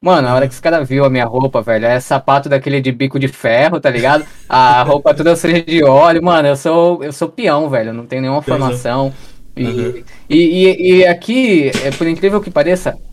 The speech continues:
Speaker 1: os peão são os que ganham mais. Claro que também não vou comparar com, porra, um, um médico, um, um dentista,
Speaker 2: Uhum.
Speaker 1: um advogado também, né? Mas, ah, cara, a, a mão de obra que, como que eu, como que eu posso dizer essa daí?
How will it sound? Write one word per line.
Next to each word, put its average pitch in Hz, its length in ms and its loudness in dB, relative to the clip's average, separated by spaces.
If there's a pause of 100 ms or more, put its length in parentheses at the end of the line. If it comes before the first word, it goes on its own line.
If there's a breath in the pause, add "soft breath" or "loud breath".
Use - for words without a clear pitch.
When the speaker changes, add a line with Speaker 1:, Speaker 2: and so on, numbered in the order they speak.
(140)
Speaker 1:
os 220 160 -2
peão 202 340 0
são 185 180 -2
os 175 80 -6
que 175 80 -8
ganham 180 220 0 (100)
mais. 139 520 -4 (200)
Claro 196 360 2
que - 120 -18
também 127 200 -6
não 240 80 -6
vou 254 140 0
comparar 143 440 0
com, 131 160 -8
porra, 135 260 -2
um, 117 260 -10
um 120 140 -16 (100)
médico, 135 540 -6
um, 120 260 -12 (300 soft breath)
um 131 80 -8
dentista, 135 600 -2
Speaker 2:
Uhum. 131 60 0
Speaker 1:
um 131 40 0
advogado 123 600 0
também, 139 400 -2
né? 131 160 0
Mas, 120 440 0 (360 soft breath)
ah, 120 220 -6 (440)
cara, 139 400 2
a, 113 340 -4 (280)
a 131 80 -8
mão 165 160 0
de 175 140 0
obra 143 280 2
que, 123 560 -4 (240)
como 214 200 -10
que - 80 -4
eu, 135 120 0
como 151 160 -8
que 143 60 -8
eu 139 60 -2
posso 127 520 -4
dizer 120 260 -6
essa 117 180 -6
daí? 110 200 -4